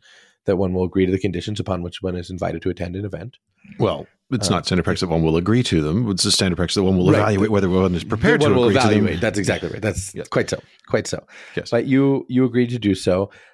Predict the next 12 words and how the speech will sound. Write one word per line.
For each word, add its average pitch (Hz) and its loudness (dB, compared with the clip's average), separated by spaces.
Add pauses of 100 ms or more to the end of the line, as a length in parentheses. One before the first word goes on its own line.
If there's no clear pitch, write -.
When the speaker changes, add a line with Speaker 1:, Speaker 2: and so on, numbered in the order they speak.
(120)
Speaker 1:
Um, 113 -2
but 139 0
it's 143 -8
not 269 4
a 262 2
private 131 0
mass. 95 -2
You're 123 4
right 117 4
about 123 0
that. 95 0 (360)
A-, - -10